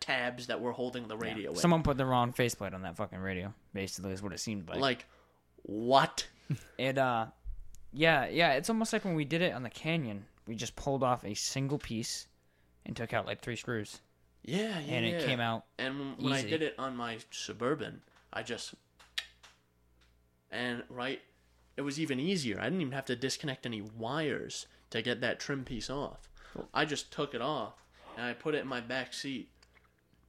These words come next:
Speaker 2: That was the hardest part about the fucking Canyon, was that stupid-ass hazard
Speaker 1: <laughs>
Speaker 2: light wire.
Speaker 1: Yeah, and it wouldn't come off, so we just held it. What I did when I was taking the radio out of my Canyon was I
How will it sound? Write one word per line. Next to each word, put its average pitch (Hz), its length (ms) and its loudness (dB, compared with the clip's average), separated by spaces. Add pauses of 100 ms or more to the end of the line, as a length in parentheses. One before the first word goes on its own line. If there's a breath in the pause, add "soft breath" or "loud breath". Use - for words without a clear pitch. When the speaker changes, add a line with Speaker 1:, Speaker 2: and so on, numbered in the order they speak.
Speaker 2:
That 175 160 8
was 175 100 6
the 143 80 2
hardest 131 320 4
part 127 160 6
about 117 200 2
the 110 140 2
fucking 113 300 -2
Canyon, 110 380 2
was 110 100 -2
that 107 180 -2
stupid-ass 117 540 2
hazard 117 400 6
Speaker 1:
<laughs> - 0 -
Speaker 2:
light 120 300 6
wire. 139 280 8
Speaker 1:
Yeah, 147 180 8
and 123 120 -4
it 120 180 -4
wouldn't 139 220 -2
come 139 160 -4
off, 139 160 0
so 123 100 -6
we 117 60 -2
just 117 200 -4
held 131 380 -2
it. 98 160 -4 (1700 soft breath)
What 143 160 2
I 143 100 8
did 170 260 2
when 151 160 -2
I 123 60 2
was 117 140 -4
taking 123 300 -4
the 107 60 -6
radio 113 380 -2
out 104 160 -2
of 107 60 -6
my 95 140 -8
Canyon 95 500 -10 (120)
was 104 440 -6 (760 soft breath)
I 113 260 -2